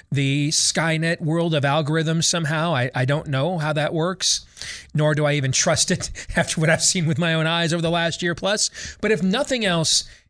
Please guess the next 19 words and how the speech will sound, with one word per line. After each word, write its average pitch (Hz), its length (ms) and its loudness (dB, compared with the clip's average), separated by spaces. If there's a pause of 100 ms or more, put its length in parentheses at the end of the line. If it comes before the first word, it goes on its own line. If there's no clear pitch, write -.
it's 170 160 0
very 175 340 2
kind 143 640 0
feedback 123 520 -2
for - 200 -4
us 123 340 0
and 139 100 0
the 135 120 2
amount 127 220 0
of 120 60 -4
time 127 280 -2
and 123 100 0
effort 127 160 -2
we 123 100 -2
put 127 160 -2
into 120 140 0
the 117 60 -2
show. 127 340 0
And, 113 140 -2